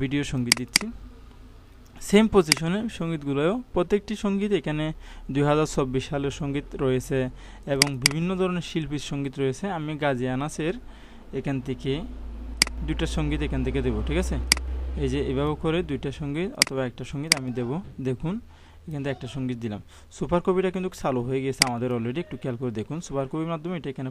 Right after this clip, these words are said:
পার হয়ে যাচ্ছে। খুবই দ্রুত গতিতে, খুবই স্পিডে পার হয়ে গেছে। সম্মানিত ভিউয়ার্স, এটা হচ্ছে, এ, মেমোরি লুটের একটা অপশন। এভাবে করে আপনি লোড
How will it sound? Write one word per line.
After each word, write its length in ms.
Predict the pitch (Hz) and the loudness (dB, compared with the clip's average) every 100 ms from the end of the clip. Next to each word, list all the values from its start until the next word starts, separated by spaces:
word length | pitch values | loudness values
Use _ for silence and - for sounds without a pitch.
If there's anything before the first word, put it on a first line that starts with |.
| - | -2
পার 160 | 120 | -2
হয়ে 140 | 104 110 | 0 -4
যাচ্ছে। 240 | 104 - - - - - | -6 -8 -18 -20 -20 -12
খুবই 300 | - 170 214 | -4 2 2
দ্রুত 340 | 180 151 160 180 | 2 0 0 2
গতিতে, 500 | 170 160 147 180 202 | 2 0 0 2 2
খুবই 380 | - 143 156 156 | -2 -4 -4 -4
স্পিডে 360 | - - 120 180 | -8 -8 -6 -4
পার 160 | 160 120 | -4 -4
হয়ে 200 | 117 110 | -4 -6
গেছে। 220 | 107 - 113 - - - | -8 -12 -6 -4 -4 -6
সম্মানিত 480 | - 190 208 214 202 | 0 2 4 2 -2
ভিউয়ার্স, 380 | 180 156 196 - | -2 -2 0 0
এটা 240 | 175 185 | 0 0
হচ্ছে, 400 | 196 - 196 254 - - - | -2 0 0 0 -6 -20 -10
এ, 280 | 135 135 131 | -2 0 0
মেমোরি 380 | 143 147 175 202 | -2 -2 0 0
লুটের 300 | 196 185 190 | 0 -2 -4
একটা 300 | 165 180 220 - - - - 135 | -6 -8 -8 -12 -20 -20 -16 -12
অপশন। 340 | 123 - 123 - - | -12 -10 -10 -12 -6
এভাবে 300 | 165 160 202 | 2 6 8
করে 200 | 202 214 | 6 2
আপনি 200 | 208 170 | 0 -2
লোড 220 | 139 139 | -4 -4